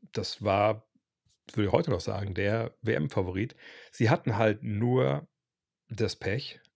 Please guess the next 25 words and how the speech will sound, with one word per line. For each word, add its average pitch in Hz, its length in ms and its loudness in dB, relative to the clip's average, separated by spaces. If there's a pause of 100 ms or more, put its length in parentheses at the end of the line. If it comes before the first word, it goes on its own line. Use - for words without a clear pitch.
(160)
dass 104 260 0
sie 113 320 -2 (1400)
im 98 200 -2
Halbfinale 90 520 -2
gegen 104 160 -4
Deutschland - 340 -4
gespielt - 420 -10
haben. 101 180 -8
Eine 101 80 -6
Mannschaft, 107 500 0
die 104 400 0 (300)
an 95 180 -2
dem 147 240 2
Tag, 151 460 -2 (2000)
ich 101 120 -4
weiß 123 180 6
nicht, 113 100 -2
was 139 180 -2
wir 135 160 2
gemacht 131 320 0
haben, 175 260 0 (260)
<laughs> 120 380 0 (360)
im 127 360 0
Sinne 120 240 2
von, 117 440 4